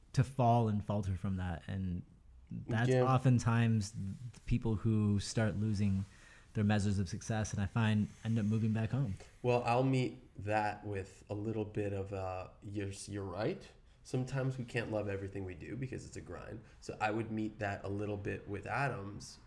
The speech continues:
Speaker 2: point of view, which is keep doing it. If you like it three out of the six days of the week that you're working on it,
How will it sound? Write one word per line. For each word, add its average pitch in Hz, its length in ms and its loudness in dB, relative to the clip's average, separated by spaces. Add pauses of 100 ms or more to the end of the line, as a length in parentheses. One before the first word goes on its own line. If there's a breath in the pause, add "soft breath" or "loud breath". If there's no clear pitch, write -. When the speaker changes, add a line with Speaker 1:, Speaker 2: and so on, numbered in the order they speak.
Speaker 2:
point 98 220 -4
of 92 80 -6
view, 98 200 -4
which 98 240 -8
is 98 220 -6 (640 loud breath)
keep - 260 -2
doing 104 240 0
it. - 100 -14 (120)
If 110 140 -6
you 127 100 2
like 127 300 2
it 170 200 -6 (140)
three 131 300 0
out 135 80 -2
of 139 80 -4
the 139 80 -6
six - 380 -8
days 147 360 -4
of 135 140 -8
the 143 80 -4
week 147 220 -4
that 147 80 -4
you're 131 100 -2
working 139 260 -4
on 151 140 -6
it, 180 160 -10